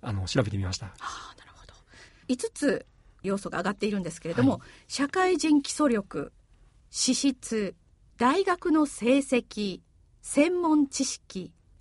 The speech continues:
Speaker 2: 給与
Speaker 1: はい。
Speaker 2: という五つの部門がありますけれども、例えばあの、社会人の基礎力のところでは、前に踏み出す力、チー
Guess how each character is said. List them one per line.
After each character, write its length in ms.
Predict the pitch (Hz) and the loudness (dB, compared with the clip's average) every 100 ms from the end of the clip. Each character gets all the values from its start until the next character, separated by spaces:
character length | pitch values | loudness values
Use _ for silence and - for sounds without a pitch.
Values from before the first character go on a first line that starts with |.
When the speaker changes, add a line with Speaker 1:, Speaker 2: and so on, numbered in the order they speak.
| _ | _
Speaker 2:
給 280 | - 302 233 | 2 4 4
与 180 | 151 - _ _ | 0 -14 _ _
Speaker 1:
は 160 | - 120 | -8 -8
い。 100 | 110 - _ - | -8 -16 _ -6
Speaker 2:
と 120 | 311 | -2
い 120 | 294 | 0
う 80 | - - | -2 -4
五 180 | 254 | -8
つ 120 | - 247 | -2 -2
の 80 | |
部 120 | 180 190 | 0 -2
門 180 | 196 | -2
が 60 | 185 | -2
あ 40 | |
り 80 | 196 | -4
ま 100 | 190 | -6
す 80 | - | -6
け 100 | 185 | -8
れ 60 | 175 | -6
ど 80 | |
も、 140 | 180 - - - - - | -6 -8 -18 -16 -4 2
例 100 | 415 | 4
え 40 | |
ば 100 | 254 | 2
あ 40 | |
の、 80 | 208 | 0
社 160 | - 294 | -4 -2
会 260 | 415 415 | 2 2
人 220 | 392 269 185 | 2 0 -2
の 80 | |
基 100 | - | -4
礎 160 | - 453 | 2 4
力 180 | 427 302 | 4 2
の 100 | 226 | -2
と 120 | 185 | -4
こ 100 | 208 | -4
ろ 80 | 226 | -4
で 120 | 185 | -2
は、 260 | 190 302 - _ _ _ _ - | 4 4 2 _ _ _ _ 0
前 160 | 254 480 523 | 2 4 4
に 120 | 269 | 2
踏 100 | 233 | 4
み 120 | 233 240 | 2 2
出 120 | 240 | 0
す 80 | - | -6
力、 460 | - 208 180 151 _ _ _ - | -10 -8 -6 -8 _ _ _ -4
チ 160 | |
ー 20 | 330 | 4